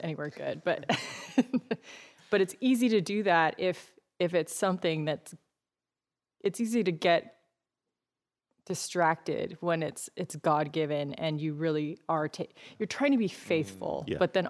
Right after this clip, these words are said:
Speaker 1: all of the sudden you, <laughs> you just forgot to look up,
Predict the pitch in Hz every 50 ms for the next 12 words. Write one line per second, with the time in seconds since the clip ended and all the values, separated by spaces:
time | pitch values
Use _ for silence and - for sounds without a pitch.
0 | - 185 180 180 185 196 180 165 - 160 - - - 180 165 147 156 143 - 143
1 | 165 151 - _ _ _ _ _ _ _ _ _ _ - 180 185 180 180 170 160
2 | 160 - - 156 156 - - - _ _ _ _ _ _ _ - _ _ _ _
3 | _ _ _ _ _ _ _ _ _ - 110 196 156 185 202 - - - - -
4 | - 196 185 180 165 - - 175 147 147 - - - - - _